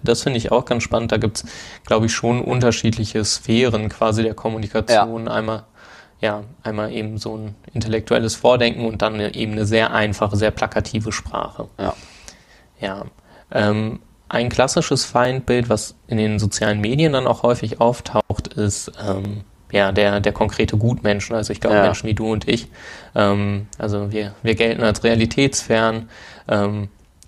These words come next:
Speaker 1: und wir übersehen eben die Bedürfnisse der, der vielen quasi für marginalisierte Gruppen und wollen dann auf einmal uns um die kümmern und haben dabei eben auch eine völlig rosarote Brille angeblich auf,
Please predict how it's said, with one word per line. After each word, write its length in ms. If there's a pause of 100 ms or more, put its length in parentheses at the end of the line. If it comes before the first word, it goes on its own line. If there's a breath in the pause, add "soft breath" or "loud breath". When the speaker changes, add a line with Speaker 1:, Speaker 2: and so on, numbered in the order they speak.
(100)
Speaker 1:
und 140
wir 160
übersehen 640
eben 240
die 80
Bedürfnisse 720
der, 340 (240)
der 80
vielen 560
quasi 640
für 480
marginalisierte 880
Gruppen 540
und 240 (360 loud breath)
wollen 200
dann 160
auf 180
einmal 360
uns 240
um 120
die 160
kümmern 340
und 140
haben 140
dabei 240
eben 160
auch 100
eine 120
völlig 380
rosarote 520
Brille 320
angeblich 500
auf, 260